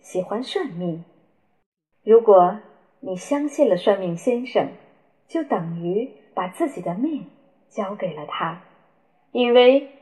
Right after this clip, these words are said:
你相信谁，就是在把命交给谁。我身边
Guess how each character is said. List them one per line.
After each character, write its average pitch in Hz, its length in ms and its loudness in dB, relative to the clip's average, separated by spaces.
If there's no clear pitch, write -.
你 175 160 -8
相 277 320 -4
信 233 280 -6
谁， 170 420 -4
就 339 260 2
是 180 380 -2
在 240 140 -10
把 - 220 -10
命 277 280 0
交 226 300 -10
给 175 220 -8
谁。 - 340 -6
我 220 120 4
身 311 260 0
边 320 360 2